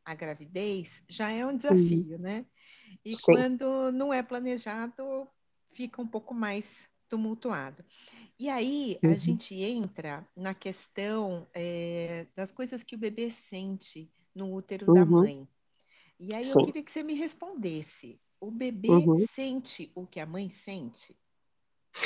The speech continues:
Speaker 2: Então, o inconsciente do bebê, ele está ligado ao inconsciente da mãe, né?
Speaker 1: Uhum.
Speaker 2: Então, o bebê, ele sente o que a mãe sente, só que ele não tem como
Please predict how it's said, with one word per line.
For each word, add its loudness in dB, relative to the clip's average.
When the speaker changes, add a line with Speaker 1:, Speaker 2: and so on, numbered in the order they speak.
Speaker 2:
Então, 8
o 12
inconsciente 10
do 2
bebê, 10
ele 8
está 8
ligado 8
ao 10
inconsciente 8
da 12
mãe, 12
né? 8
Speaker 1:
Uhum. -18
Speaker 2:
Então, 12
o 12
bebê, 10
ele 12
sente 6
o -4
que 2
a 8
mãe 8
sente, 4
só 8
que 6
ele 12
não 10
tem 10
como 10